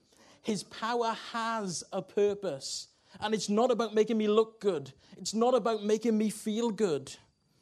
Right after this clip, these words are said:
but it's about empowering me to be able to run the race that is before me. In Acts chapter one, verse eight,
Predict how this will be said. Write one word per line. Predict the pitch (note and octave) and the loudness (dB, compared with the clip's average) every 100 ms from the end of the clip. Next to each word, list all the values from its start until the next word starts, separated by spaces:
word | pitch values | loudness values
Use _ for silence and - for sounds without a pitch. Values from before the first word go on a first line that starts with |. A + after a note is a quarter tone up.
| _ - - | _ -20 2
but | A#3+ | 2
it's | A3+ A#3+ | 2 -4
about | G3 A3 A3+ | -4 -4 -2
empowering | A3 - - A3+ A#3 A3 G#3 | -4 -4 -4 0 2 2 2
me | G#3 A#3 G#3+ | -2 -4 -4
to | A3 | -4
be | G3+ | 0
able | G#3 G3 | 0 0
to | A3 | 2
run | F#3+ F3 A3 A3+ G#3+ | 2 2 0 0 0
the | F#3+ | 0
race | F#3 G3+ G3 - - - - - _ _ E3 | -2 -6 -8 -10 -8 -8 -10 -14 _ _ -10
that | F#3+ F3 | -6 -2
is | E3+ D#3+ C#3+ - - _ _ - | -2 -2 -6 -8 -12 _ _ -4
before | D#3+ - E3+ E3 | -4 0 0 2
me. | D#3+ C3 B2+ - - _ _ _ F#2+ _ _ _ _ _ _ _ _ _ - _ - | 0 -4 -10 -18 -20 _ _ _ _ _ _ _ _ _ _ _ _ _ -20 _ -6
In | F#3 G3+ | -2 -2
Acts | - | -2
chapter | - G3+ G#3 | 0 2 4
one, | F#3+ G3+ G#3 | 4 4 4
verse | F#3+ F3+ F3+ | 4 4 2
eight, | G3 F3 - | -4 -4 -8